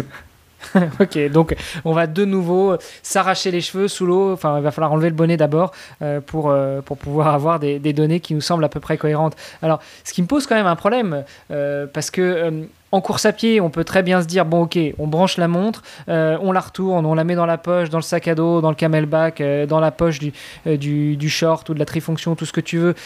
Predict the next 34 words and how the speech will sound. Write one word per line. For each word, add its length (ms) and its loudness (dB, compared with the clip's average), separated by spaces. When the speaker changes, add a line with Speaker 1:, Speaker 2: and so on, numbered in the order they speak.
Speaker 2:
Et 80 -2
finalement, 480 0
on 80 -2
analysera 480 0
ces 140 -8
données 260 -2
qu'une 160 -6
fois 300 0
arrivé 400 -4
à 80 -4
la 100 0
fin 220 0
de 80 0
la 80 2
course. » 340 -2
Euh, 880 2
sur 320 0
une 140 0
paire 280 0
de 80 0
lunettes 580 2
de 420 2
natation 640 -2
connectées 600 0
avec 280 0
un 140 2
écran 460 0
qui 140 -8
t'affiche 420 -2
les 80 4
données 340 2
en 160 -2
temps 180 0
réel, 360 2